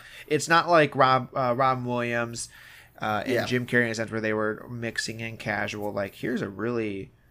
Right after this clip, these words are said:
Speaker 1: you know, powerful, poignant role. No, Eddie
Speaker 2: Mm-hmm.
Speaker 1: Murphy was like, comedy, comedy, comedy, comedy, comedy. And Tony
Speaker 2: Yep.
Speaker 1: Todd was the right one. But I, I, what's funny is I, I mentioned earlier that he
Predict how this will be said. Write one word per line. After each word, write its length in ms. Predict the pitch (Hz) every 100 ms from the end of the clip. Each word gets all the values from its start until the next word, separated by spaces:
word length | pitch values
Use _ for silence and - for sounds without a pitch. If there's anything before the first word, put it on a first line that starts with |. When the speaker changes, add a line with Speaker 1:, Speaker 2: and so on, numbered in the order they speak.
| _ -
Speaker 1:
you 80 | -
know, 260 | 95 95 - _ _ _
powerful, 540 | - 123 135 113 - 107
poignant 500 | - 156 165 117 113
role. 380 | 123 104 98 - -
No, 140 | 104
Eddie 240 | 127 151
Speaker 2:
Mm-hmm. 80 | 120
Speaker 1:
Murphy 260 | 123 117 110
was 200 | 110 107
like, 280 | 104 107 - _ _ _ _ _
comedy, 340 | - 123 90 -
comedy, 340 | 127 98 90
comedy, 340 | - 104 -
comedy, 300 | - 107 - -
comedy. 280 | 101 -
And 80 | 113
Tony 180 | 131 139
Speaker 2:
Yep. 80 | 110
Speaker 1:
Todd 200 | 120 107
was 160 | 107 107
the 80 |
right 140 | 107 104
one. 120 | 110
But 220 | 131 135
I, 80 | 151
I, 40 |
what's 200 | 147 151
funny 160 | - 185
is 60 | 151
I, 160 | 139 135
I 60 | 135
mentioned 320 | 139 143 131
earlier 180 | 131 123
that 140 | 117
he 320 | 135 127 120